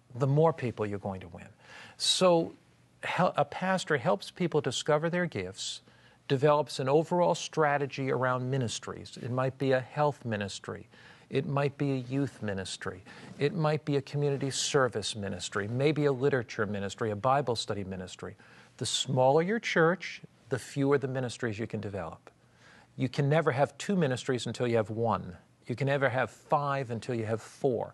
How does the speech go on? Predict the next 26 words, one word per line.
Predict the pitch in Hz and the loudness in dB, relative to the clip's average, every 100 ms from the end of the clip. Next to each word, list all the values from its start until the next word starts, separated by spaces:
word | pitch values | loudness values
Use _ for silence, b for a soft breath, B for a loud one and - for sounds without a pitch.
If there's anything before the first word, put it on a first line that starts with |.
| B B B | B B B
So | - 135 | -2 0
we | 131 180 | 2 2
encourage | 247 - 190 175 170 - | 2 0 2 2 0 -4
pastors | 165 151 147 - 98 92 - | 2 2 2 -2 -6 -8 -12
to | 117 | -8
begin, | 117 107 147 151 | -8 -4 -2 -2
sit | - - 165 - | -4 -2 -2 0
down | 156 165 | -2 -2
with | 160 | -4
their | 156 | -4
church | - 123 - - | 0 0 -2 -4
board, | 101 95 - _ | -4 -4 -8 _
begin | 143 131 151 | -2 0 0
to | 147 | -2
pray | - - 156 151 170 | -8 -2 4 6 4
through | 170 - 151 117 101 110 B B B B B - | 0 0 2 4 0 -4 B B B B B -16
the | - 120 120 131 123 - | -8 -2 0 2 0 0
idea | 135 131 110 135 143 147 | 0 0 -2 0 2 2
that | - 127 113 | 0 -4 0
God | 135 143 147 | 4 4 4
has | 127 139 - | 0 -4 0
led | 127 127 | 0 2
them | 131 127 | 0 -2
to | 120 113 | -4 0
that | 123 135 - | 0 0 -4
community | - 135 139 131 107 107 95 | -8 -4 -2 -2 -4 -6 -8